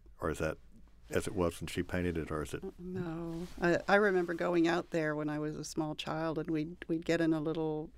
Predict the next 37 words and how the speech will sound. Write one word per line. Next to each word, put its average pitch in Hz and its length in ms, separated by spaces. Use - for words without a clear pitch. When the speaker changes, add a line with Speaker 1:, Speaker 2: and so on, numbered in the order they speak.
Speaker 2:
boat 156 300
and 156 160
we'd 151 200
paddle 156 380
around, 156 460
and 151 120
you 151 80
didn't 156 260
see 147 200
any 151 180
houses, 156 600
and 156 280
all 156 160
you 160 120
saw 151 240
were 151 240
alligators 165 760
and, 156 260
and 175 120
the 170 60
tide 180 420
coming 170 340
in 160 120
and 156 140
out, 151 320
so 156 240
it 156 80
has 160 240
changed 156 400
a 170 40
lot. 151 360
Speaker 1:
Yeah. - 580
All 90 80
right. 107 100
Charles, 98 360
anything 92 380
special? 92 500